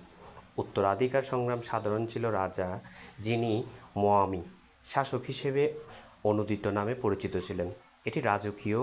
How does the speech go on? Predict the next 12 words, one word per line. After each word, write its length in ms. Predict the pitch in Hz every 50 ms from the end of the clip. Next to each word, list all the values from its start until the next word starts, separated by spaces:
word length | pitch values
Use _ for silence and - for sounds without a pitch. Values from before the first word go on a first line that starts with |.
| 131 - -
অভিজাত 560 | 101 101 101 123 120 123 135 127 127 - 131
শাসন 420 | 123 - - 123 - - 117 113 110
করতেন, 460 | 110 98 95 - - - 117 120 117
যারা 440 | 104 104 90 90 - 90 87 104 - - - - - - - - - - - - - 101
বেশিরভাগই 580 | 107 107 - - 139 135 147 147 147 147 143
জমির 340 | 135 107 107 101 98 101 98
মালিক 280 | 95 92 98 95 98 - -
ছিলেন 300 | - - 120 127 127 135 - -
এবং 200 | 101 101 110 120 120 123
স্থানীয় 340 | 113 - - 117 113 113 113 110 113
কৃষক 260 | 117 104 - - 104 - - - - - - - - - - _ -
এবং 160 | 98 110